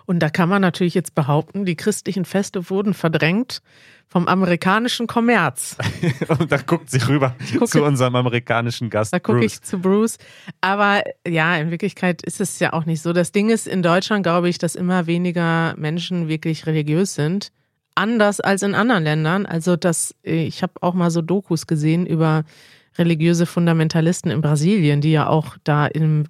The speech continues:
Speaker 1: Wahlkampf von Bolsonaro eine große Rolle gespielt haben.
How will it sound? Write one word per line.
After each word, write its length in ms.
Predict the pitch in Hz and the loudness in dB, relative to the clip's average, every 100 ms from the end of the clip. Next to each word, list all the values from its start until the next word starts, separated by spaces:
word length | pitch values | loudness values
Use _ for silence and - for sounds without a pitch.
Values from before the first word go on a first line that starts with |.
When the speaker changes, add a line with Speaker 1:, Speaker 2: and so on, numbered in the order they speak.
| - | -6
Speaker 1:
Wahlkampf 520 | 160 147 180 - 151 | -2 0 0 0 -2
von 220 | - 160 | 0 0
Bolsonaro 600 | 151 156 - 151 151 190 | 2 0 0 0 2 2
eine 140 | 143 143 | 0 -2
große 300 | - 147 151 | -2 -2 0
Rolle 240 | 151 156 | 2 0
gespielt 340 | 151 - 156 147 | -2 -2 -2 0
haben. 320 | 151 165 | 0 0